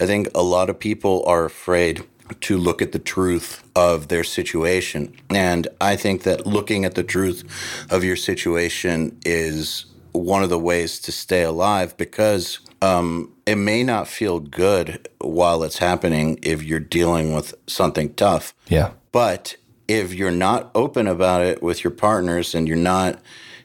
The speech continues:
Speaker 1: confronting it head on, that thing could, you know, it could sink your ship. So you have to, you have to, you absolutely have to. Um, and it's the same with my partners in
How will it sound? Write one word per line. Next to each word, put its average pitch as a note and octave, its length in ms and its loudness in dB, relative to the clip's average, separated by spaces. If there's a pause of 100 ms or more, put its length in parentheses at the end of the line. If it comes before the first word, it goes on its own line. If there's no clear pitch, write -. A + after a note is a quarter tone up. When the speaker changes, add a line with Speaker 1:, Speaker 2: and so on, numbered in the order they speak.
(200)
Speaker 1:
confronting G#2 560 0
it F2 160 -6
head F#2+ 220 2
on, F2+ 400 0 (180)
that F#2 380 0
thing G2+ 420 2 (480)
could, G#2 500 0 (380)
you F2+ 100 2
know, E2+ 120 2
it D2 80 -2
could F#2 160 -2
sink F#2+ 240 0
your D2+ 100 0
ship. - 400 -2
So - 320 0
you G2 240 -2
have G2+ 360 -2
to, F2+ 280 0
you F#2+ 200 0
have F#2+ 260 0
to, - 340 -4
you F2 220 0
absolutely F2+ 520 0
have D#2 260 -4
to. C#2+ 180 -6 (320)
Um, F#2+ 360 2
and F#2 800 0 (140)
it's F#2+ 280 0
the G2 60 -2
same G2+ 360 0
with F2+ 160 -2
my F2+ 120 4
partners E2+ 600 0
in D#2+ 280 2